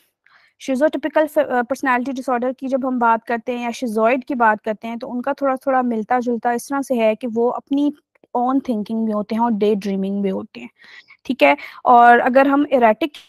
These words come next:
की बात करें, तो वो हम क्लस्टर बी पर्सनैलिटी डिसऑर्डर्स में आ जाते हैं, जिसमें एरेटिक में बॉर्डरलाइन पर्सनैलिटी है, इसमें एंटी सोशल भी आ जाता है, इसमें नार्सिसिस्टिक भी आ जाता है, हिस्ट्रियोनिक आ सकता है।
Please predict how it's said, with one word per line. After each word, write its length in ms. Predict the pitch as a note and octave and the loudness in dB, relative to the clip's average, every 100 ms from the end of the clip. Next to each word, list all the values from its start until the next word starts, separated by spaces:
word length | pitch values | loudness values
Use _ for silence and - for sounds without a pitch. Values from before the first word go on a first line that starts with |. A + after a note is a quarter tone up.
| _ | _
की 80 | E4 | 0
बात 320 | C#4 C4+ B3 | 4 2 2
करें, 320 | C#4 B3+ C4 | -4 -4 -4
तो 180 | C4+ C#4 | -2 -4
वो 260 | A#3 B3+ C#4+ | 0 0 0
हम 200 | C4+ C4+ | 0 -6
क्लस्टर 420 | C4+ A#3 - C4 | -6 -8 -4 -4
बी 280 | G#3+ A#3+ C4 | -2 -4 -4
पर्सनैलिटी 460 | A#3 - G#3+ G3+ | -6 -4 -4 -4
डिसऑर्डर्स 460 | G#3 G#3 G3 G3 G3 | -8 -6 -6 -6 -8
में 100 | G3+ | -6
आ 100 | F#3+ | -4
जाते 260 | G3+ G3 | -6 -4
हैं, 160 | A3+ C4 | -6 -6
जिसमें 260 | A3+ B3 - | -6 -8 -4
एरेटिक 420 | A3+ G3+ C4+ C4 | 0 0 0 -2
में 160 | B3+ | -2
बॉर्डरलाइन 440 | G#3+ G#3 A#3+ C#4+ D4+ | 4 4 4 -2 -2
पर्सनैलिटी 600 | D4 - C4+ B3+ B3 C4+ | -4 -4 -4 -4 -2 -2
है, 200 | C4 C4 _ _ _ _ | -2 -4 _ _ _ _
इसमें 320 | B3 - B3+ | -14 -6 -6
एंटी 340 | - A3 G3 C4+ | -2 -4 -2 -2
सोशल 380 | - C#4 - D4 | 0 -2 -2 -4
भी 140 | C#4 | 4
आ 140 | B3+ | 4
जाता 340 | A#3 B3 A#3 A#3+ | 4 2 0 0
है, 260 | A3+ A#3 A#3 - - _ | 2 2 0 -8 -20 _
इसमें 260 | B3 B3 A3 | -8 -6 -4
नार्सिसिस्टिक 760 | A3 G3 F#3+ A3+ A3+ - D4 | -2 -4 -4 -8 -8 -4 -2
भी 120 | B3+ D4 | 4 6
आ 180 | B3+ | 6
जाता 340 | A#3 A#3 A3 A3+ | 4 0 0 0
है, 240 | A3+ A3 A3+ _ _ _ _ - | 2 0 -2 _ _ _ _ -8
हिस्ट्रियोनिक 680 | A#3+ - B3+ A3+ G#3 C#4 D4+ | -8 -4 0 0 0 -2 -2
आ 160 | B3 | -2
सकता 380 | A#3 B3 - A#3 | -4 -6 -4 -2
है। 360 | A3+ A3+ A3+ | 2 2 0